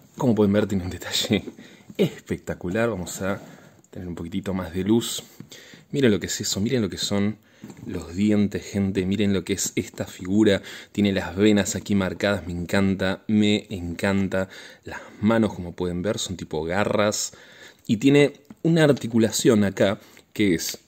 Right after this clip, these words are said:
un hinge ahí que baja, baja, baja, y aparte le podés bajar la articulación del pecho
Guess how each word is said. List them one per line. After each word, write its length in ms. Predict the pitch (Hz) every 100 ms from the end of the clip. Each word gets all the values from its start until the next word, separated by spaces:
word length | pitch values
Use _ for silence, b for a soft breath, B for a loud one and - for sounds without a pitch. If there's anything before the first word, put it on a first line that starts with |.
| _
un 200 | 135 123 113
hinge 360 | 160 165 160 -
ahí 300 | 113 139 156
que 160 | - 101
baja, 380 | 107 127 -
baja, 240 | 113 117 143
baja, 320 | 131 - 135 B B B
y 80 | 123
aparte 400 | 120 175 165 151
le 80 | 113
podés 180 | 131
bajar 220 | 120 - 147
la 100 | 123
articulación 640 | - 104 104 98 - 147
del 160 | 104
pecho 440 | 85 120 - -